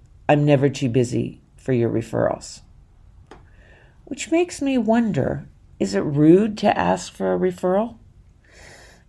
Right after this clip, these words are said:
Asking for a referral might seem intimidating, but it's often an effective way to head to the top of the candidate list. So it's worth the request, as long as you handle it delicately.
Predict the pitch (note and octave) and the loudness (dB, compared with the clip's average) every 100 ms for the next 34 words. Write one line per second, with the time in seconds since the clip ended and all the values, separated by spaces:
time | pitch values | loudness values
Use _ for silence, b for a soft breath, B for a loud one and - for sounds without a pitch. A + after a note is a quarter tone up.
0 | - C4+ E4 - F#4 D#4 C#4 B3+ B3 A#3 | -4 0 0 0 -2 2 2 2 0 2
1 | A#3+ G#3 F3+ F3 - F3+ E3 D3 C#3+ F3 | 4 4 2 0 -2 -2 0 -2 -4 -2
2 | E3+ B2 - - - - - _ _ - | 0 0 -2 -6 -12 -20 -20 _ _ -20
3 | - - _ - D#3+ F#3+ F#3 G#3 A3+ B3 | -20 -20 _ -6 2 2 4 4 4 2
4 | B3 G#3 F#3 F#3 F3 - F3+ C3 A#2+ C3+ | -2 -2 0 -2 0 -2 0 2 2 0
5 | b b b b - E3+ E3+ D3 D3+ D#3 | b b b b -2 2 2 0 -4 -4
6 | D3+ C#3+ D#3+ F3 F#3 A3 G#3 - - - | 0 0 -2 -4 -4 -2 0 0 -2 -8
7 | - - b b b b b - G3+ F#3 | -12 -20 b b b b b -4 -4 -2
8 | E3+ G#3+ D4 B3 F#3 F3+ B3+ E3 - - | 2 2 2 0 -2 0 2 2 0 -6
9 | - - - - _ _ - _ - _ | -20 -20 -20 -20 _ _ -20 _ -20 _
10 | - D#3 D3 C#3+ C#3+ C#3+ C#3 C3 C3 B2 | -2 0 2 2 2 0 0 0 0 -2
11 | - - C#3 D3 E3 - - - - - | -4 -2 0 0 0 -2 -4 -4 -8 -12